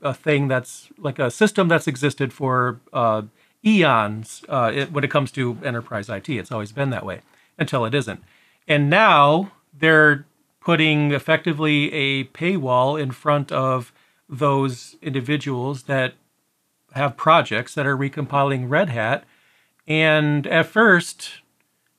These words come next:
you know, the, the easy answer here is, yes, they can do this. It's, they own the trademark and everything, and that's not the question. I wanna get that out of the way. Can they do this is not something, at least I'm gonna debate. Should they do it? Is it a bad ar-,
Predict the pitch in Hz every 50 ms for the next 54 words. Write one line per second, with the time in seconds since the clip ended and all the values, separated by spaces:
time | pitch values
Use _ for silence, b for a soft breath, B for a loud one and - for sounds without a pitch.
0 | _ _ _ _ _ _ _ _ _ 160 160 156 156 151 139 160 151 147 147 147
1 | 143 - - 156 156 175 190 214 190 - 170 147 143 139 143 135 - 147 123 123
2 | 139 139 143 143 127 151 156 147 - - - 156 147 - 214 214 175 156 139 127
3 | 131 139 156 156 - - 151 143 - - - - 196 175 - 139 139 143 151 165
4 | 180 180 - - 165 151 135 147 139 135 131 - 139 131 127 120 131 123 - 151
5 | 131 131 139 147 151 143 139 139 139 - - 147 147 151 - 185 - - 175 151
6 | 131 - - 147 135 135 135 135 135 127 147 147 - 143 143 147 156 156 175 180
7 | 151 131 120 120 127 127 - - - 160 160 175 190 190 185 156 180 170 170 175
8 | 170 - - 143 120 131 139 147 147 - - 160 143 139 156 151 147 143 B B
9 | B B B B - 175 156 151 127 - - 175 196 220 190 160 127 123 110 -
10 | 120 - 120 113 117 120 117 b b b b b b b b b b _ - -
11 | - 202 226 214 185 208 196 196 143 156 147 139 143 147 143 143 - _ _ -
12 | 165 170 165 202 175 180 147 165 156 156 151 156 147 135